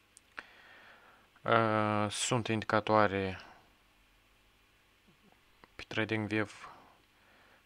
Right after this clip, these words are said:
cum ar fi acest market profile, dar, uh, trebuie să cumperi un abonament. Da, este puțin, uh,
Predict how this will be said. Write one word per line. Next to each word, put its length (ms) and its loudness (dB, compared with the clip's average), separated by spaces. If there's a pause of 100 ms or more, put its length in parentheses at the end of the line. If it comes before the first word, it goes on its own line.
cum 120 -4
ar 140 4
fi 180 -8
acest 580 0
market 460 2
profile, 640 -2
dar, 400 2
uh, 60 2
trebuie 320 -4
să 120 -6
cumperi 340 -4
un 180 -2
abonament. 720 0
Da, 220 4
este 300 0
puțin, 500 -4
uh, 120 -4